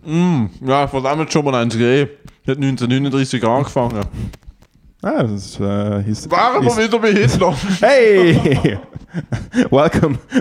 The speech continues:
Speaker 2: welcome back. Welcome back. Äh, wie geht's, wie geht's dir, Matteo?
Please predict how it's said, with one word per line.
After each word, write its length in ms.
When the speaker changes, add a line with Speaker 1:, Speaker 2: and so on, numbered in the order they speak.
Speaker 2:
welcome 400
back. 440
Welcome 440
back. 240
Äh, 680
wie 120
geht's, 420
wie 120
geht's 260
dir, 60
Matteo? 420